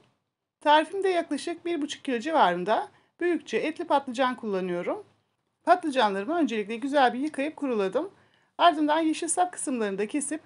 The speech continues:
bıçakla böyle birkaç yerinden kesikler atıp, e, yağlı kağıt serdim fırın tepsime yerleştiriyorum.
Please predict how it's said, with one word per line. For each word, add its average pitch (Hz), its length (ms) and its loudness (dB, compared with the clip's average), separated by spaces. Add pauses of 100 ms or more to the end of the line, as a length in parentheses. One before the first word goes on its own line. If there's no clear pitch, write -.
(360)
bıçakla 311 400 0
böyle 254 200 0
birkaç 339 340 0
yerinden 226 440 2 (340)
kesikler 294 460 0
atıp, 254 420 -4
e, 220 40 -4
yağlı 294 460 4
kağıt 262 240 4
serdim 247 360 4
fırın 320 220 0
tepsime 262 640 -4
yerleştiriyorum. 240 920 -2